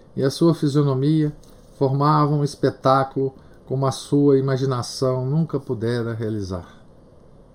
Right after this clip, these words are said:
Nesse pouco tempo que esteve com eles, Domingos ainda aumentou mais a sua santa e numerosa família pela ascendência, ascendente que exercia, tanto fora como dentro do convento.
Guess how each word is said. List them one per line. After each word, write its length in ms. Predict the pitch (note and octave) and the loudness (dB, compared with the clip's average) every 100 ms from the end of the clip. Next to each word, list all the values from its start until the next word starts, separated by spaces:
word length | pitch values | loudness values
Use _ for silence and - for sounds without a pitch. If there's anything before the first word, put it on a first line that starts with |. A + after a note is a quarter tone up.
| - - - - - - - - | -20 -20 -20 -20 -20 -20 -20 -12
Nesse 240 | A#2 - | -10 -10
pouco 360 | - E3 E3 D#3+ | 0 2 4 2
tempo 400 | D3+ F3 F#3+ E3 | 2 6 6 4
que 80 | E3 | -4
esteve 400 | D#3 - E3+ D#3+ | -2 4 4 4
com 180 | D#3 D3 | 2 4
eles, 360 | D3+ D3 C#3 | 4 2 -2
Domingos 600 | C#3 D3+ D3+ D#3+ D3+ C#3+ | -2 2 4 4 2 -2
ainda 320 | C3+ D3 D#3 | -2 2 2
aumentou 400 | D3+ D3 C#3 C#3+ | 2 2 0 0
mais 400 | C3+ C3 C3+ B2+ | 2 2 0 -2
a 60 | B2+ | -4
sua 240 | - C3+ | -4 -6
santa 500 | B2 - C#3+ C#3+ C#3 | -4 -6 -2 -2 0
e 40 | C3+ | -2
numerosa 560 | C#3 C3+ C3 C3+ C3 | 0 -2 2 2 0
família 580 | C3 B2+ B2+ C3 C3 C3+ - - - - - - - - - | -2 -6 -4 -4 -4 -8 -10 -20 -20 -20 -20 -20 -20 -20 -6
pela 220 | - B2+ | 0 2
ascendência, 800 | C3+ - C#3+ C3+ C#3+ C#3+ - - - | 2 2 0 2 2 2 -4 -10 -10
ascendente 920 | B2 B2 B2 D3 C3 C3+ D3 C#3+ - | -6 -4 -2 0 0 2 0 -2 -6
que 160 | C#3+ - | -4 0
exercia, 760 | B2+ C3 C3 - D3+ C#3 F2+ - - - - - | 2 2 -2 -4 -4 -4 -6 -10 -20 -20 -20 -16
tanto 240 | - B2 B2+ | -10 -8 -8
fora 460 | - D#3 D#3+ D3+ | 0 4 6 4
como 280 | D3 C3+ C3 | 0 -4 -6
dentro 440 | A#2+ C3+ D3 C3 B2+ | -2 0 0 -2 -10
do 140 | B2 | -12
convento. 440 | A#2 A2 G2+ E2+ | -10 -8 -4 -6